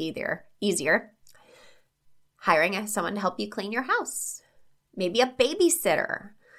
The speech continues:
You know, those are ways to outsource your self-care, but this is one of the ways we struggle with the most when it comes to self-care, and we're hesitant to do it a lot of times because some of these are some of the, uh, overflow into reasons, uh, for insourcing our self-care too.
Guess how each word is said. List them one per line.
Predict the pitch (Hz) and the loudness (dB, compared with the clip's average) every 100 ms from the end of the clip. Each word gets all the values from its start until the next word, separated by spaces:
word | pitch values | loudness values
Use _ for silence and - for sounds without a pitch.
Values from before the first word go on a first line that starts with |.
| - | -10
You | - 240 | 0 2
know, | 214 | 6
those | 254 254 320 | 6 6 2
are | - 285 | 4 4
ways | 220 190 196 - | 6 2 2 2
to | 240 | 4
outsource | - 170 - - 165 - - | 6 6 4 0 0 -2 -4
your | 180 | -4
self-care, | - 151 160 - 240 196 | 0 0 -2 -2 2 2
but | 202 | 2
this | 226 220 | 0 2
is | 269 254 | 2 0
one | 269 | 0
of | 247 | -2
the | 214 | -4
ways | 190 196 208 | -2 -2 -2
we | 202 165 165 - - | -2 -2 -4 -8 -12
struggle | - - 180 190 185 | -6 -2 0 -2 -2
with | 180 165 | -4 -6
the | |
most | 175 165 156 196 240 | -4 -2 -2 -4 -6
when | 240 | -8
it | 240 | -6
comes | 269 262 - | -6 -4 -4
to | 262 | -2
self-care, | 254 247 254 262 240 | -2 -2 -4 -4 -2
and | 208 | -2
we're | 214 | -4
hesitant | 214 - 269 294 - 349 - 285 269 - | -6 -4 0 0 -4 -8 -6 -8 -8 -8
to | 240 | -10
do | 247 - 226 | -8 -6 0
it | 220 220 - - - - | 0 0 -4 -16 -18 -4
a | 233 | 4
lot | 214 | 6
of | 208 214 | 6 0
times | 226 196 196 - | -4 -4 -4 -2
because | 196 190 208 185 180 185 | -4 -2 -2 0 0 0
some | 233 | 0
of | 381 | 0
these | 311 254 | 0 2
are | 208 | 2
some | 208 196 | 2 -2
of | 180 | -4
the, | - _ - - | -10 _ -10 -4
uh, | 147 - - - | -4 -2 2 4
overflow | 202 202 202 180 | 6 4 2 0
into | 175 190 175 | 0 -4 -4
reasons, | 170 160 175 170 180 - | -4 -4 -4 -6 -4 2
uh, | 160 147 | 2 2
for | - 180 | -2 -4
insourcing | - 214 214 165 - - | -2 -2 0 -2 -4 -4
our | 156 | -4
self-care | 170 160 160 - 160 | -2 -2 -2 -6 -6
too. | 170 - 165 | -4 0 0